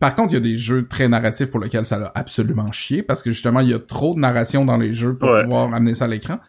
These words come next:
Speaker 1: Assassin's Creed en est un exemple, Hitman en est un autre.
Speaker 2: Ouais.
Speaker 1: Ça, ça a donné des navets dans les deux cas. Mais il y a des jeux qui, il y a des franchises que tu peux amener à l'écran en racontant une toute autre histoire que celle du jeu, et ça fonctionne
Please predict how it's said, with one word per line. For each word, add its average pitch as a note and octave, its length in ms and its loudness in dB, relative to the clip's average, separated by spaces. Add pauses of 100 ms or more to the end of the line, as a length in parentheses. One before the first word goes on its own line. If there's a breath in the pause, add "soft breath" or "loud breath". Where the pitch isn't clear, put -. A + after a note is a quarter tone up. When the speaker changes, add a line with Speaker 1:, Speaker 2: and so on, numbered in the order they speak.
(260 soft breath)
Speaker 1:
Assassin's A#2+ 460 -2
Creed A#2 260 0
en G2 120 -6
est G#2 160 -6
un G2+ 80 -4
exemple, A#2+ 500 -2
Hitman A#2 400 2
en G2 120 -2
est G#2+ 120 -6
un A2 200 -2
autre. G3 280 -2 (360 soft breath)
Speaker 2:
Ouais. B2 80 0
Speaker 1:
Ça, A2+ 180 2
ça A#2 160 0
a A2 60 2
donné A2+ 280 2
des A2+ 120 2
navets A2 360 2
dans A#2 140 2
les A2 100 -4
deux G#2+ 160 -4
cas. E3+ 200 -4 (380 loud breath)
Mais C3 120 4
il - 20 6
y C#3 40 6
a - 20 0
des F#3 180 2
jeux A#3 300 -4
qui, D#3+ 720 -4 (560)
il A2 80 -6
y A2 40 0
a - 40 0
des A#3+ 120 0
franchises A3 840 -4
que A#2+ 60 -2
tu - 120 -8
peux - 80 0
amener B2 260 4
à A#2+ 60 2
l'écran - 480 -6
en A#2 160 0
racontant A#2 500 0
une B2 140 6
toute E3 160 -4
autre F3 180 0
histoire C#3+ 300 0
que C3+ 100 0
celle A#2+ 180 2
du G#2+ 120 -2
jeu, G#2+ 400 -4
et A#2 80 -2
ça G#2+ 160 -6
fonctionne A2+ 560 -2